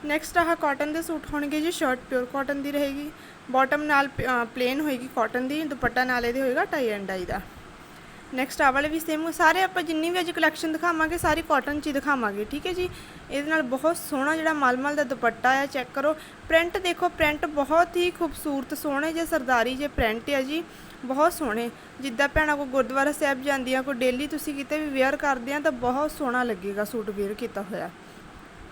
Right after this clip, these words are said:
ਬਾਕੀ ਜੇ ਸਿੰਪਲ ਸੂਟ ਨੂੰ ਤੁਸੀਂ ਲੈਸ਼ਿਜ਼ ਲਗਾ ਕੇ ਬਹੁਤ ਵਧੀਆ ਬਣਾ ਸਕਦੇ ਹੋ। ਨੈਕਸਟ ਆਹ ਬਾਟਮ ਵਰਕ ਵਾਲਾ, ਨੈਕ ਵਰਕ ਵਾਲਾ ਆ ਗਿਆ। ਇਹਦੇ ਵਿੱਚ ਤਿੰਨ ਕਲਰ ਅਵੇਲੇਬਲ ਹੈ। ਨੈਕਸਟ ਆਹ ਵਾਲੇ ਚੈੱਕ ਕਰੋ, ਕਿੰਨੇ ਸੋਹਣੇ ਬਣੇ ਹੋਏ ਆ, ਡਿਜ਼ਾਈਨ ਦੇਖੋ ਕਿੰਨਾ ਸੋਹਣਾ ਬਣਿਆ ਹੋਇਆ ਹੈ।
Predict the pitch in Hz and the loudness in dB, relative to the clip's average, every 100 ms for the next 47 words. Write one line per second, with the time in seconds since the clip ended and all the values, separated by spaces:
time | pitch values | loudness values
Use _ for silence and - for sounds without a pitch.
0 | - - 254 277 285 294 349 330 285 330 | -16 -4 2 2 2 -4 0 0 2 2
1 | 320 330 311 320 311 320 269 247 247 302 | 2 -2 -2 -2 -2 0 4 4 2 -4
2 | 285 269 254 254 254 247 262 254 226 285 | -2 4 4 2 -2 -2 -2 -2 -2 0
3 | 302 311 254 247 208 185 190 208 - - | 0 0 0 -2 -8 -10 -12 -14 -18 -20
4 | - - 254 277 - 311 302 262 196 226 | -20 -10 -2 -2 0 4 6 4 0 2
5 | 226 233 262 262 262 285 285 285 247 - | 4 4 2 2 2 2 2 2 0 -2
6 | 247 254 247 285 269 240 226 285 392 - | -2 -2 0 2 6 6 4 0 -2 -8
7 | - - 277 294 349 381 320 247 233 220 | -18 -10 -8 -4 -2 2 2 2 2 4
8 | 226 226 220 214 190 190 185 180 - - | 4 2 0 0 -2 -2 -4 -6 -10 -10
9 | - 233 240 - 254 254 294 294 269 - | -8 -6 -4 2 2 2 0 0 -2 0
10 | 285 311 311 294 294 339 339 311 285 311 | 2 2 0 -4 -2 -2 0 0 0 0
11 | 320 302 294 285 302 - - - - 240 | -2 0 -2 0 -2 -4 -18 -18 -10 -4
12 | 254 262 254 277 285 294 277 269 269 277 | 2 4 4 2 -2 -4 -4 -2 -2 -2
13 | 262 233 233 208 196 202 - | -2 -2 -4 -4 -4 -6 -8